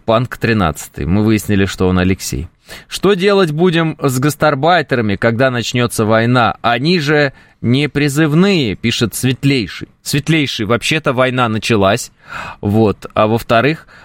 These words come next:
как бы, м, на-, ну, начнём с того, что она началась, а по-, теперь можно ещё и порассуждать на тему того, что конкретно вы будете делать с гастарбайтерами.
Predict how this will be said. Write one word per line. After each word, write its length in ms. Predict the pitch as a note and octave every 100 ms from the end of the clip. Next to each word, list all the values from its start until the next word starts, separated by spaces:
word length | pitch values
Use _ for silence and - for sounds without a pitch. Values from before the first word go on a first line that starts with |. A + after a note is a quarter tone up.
| - -
как 160 | G#2
бы, 320 | F#2+ G#2 F#2+ -
м, 800 | G1+ - - G1+ G1+ G1+ G1+ G1+
на-, 240 | - A#2+ C#3
ну, 180 | E3+
начнём 320 | C3 B2+ D#3 C3
с 80 |
того, 200 | - B2
что 160 | A2 A2
она 100 | G2+
началась, 560 | A#2 - D3 F#3+ A3+ - - -
а 220 | - A2+
по-, 160 | - A#2+
теперь 340 | - A2+ G3+
можно 240 | D#3+ C#3 C3+
ещё 220 | A#2+ C3
и 40 |
порассуждать 540 | B2+ A#2 - G#2+ B2+ -
на 140 | G#2+ - _
тему 380 | - C3+ B2 G#2+
того, 380 | G#2+ G2+ D#3 E3+ -
что 280 | - - C3+
конкретно 480 | A#2 A#2 B2 A#2 A2+
вы 120 | C#3
будете 300 | C3+ A#2 A2+
делать 300 | G2+ A#2 G#2+
с 40 |
гастарбайтерами. 1000 | A2 - A2 F#2+ F#2 E2+ - D#2 D2 C2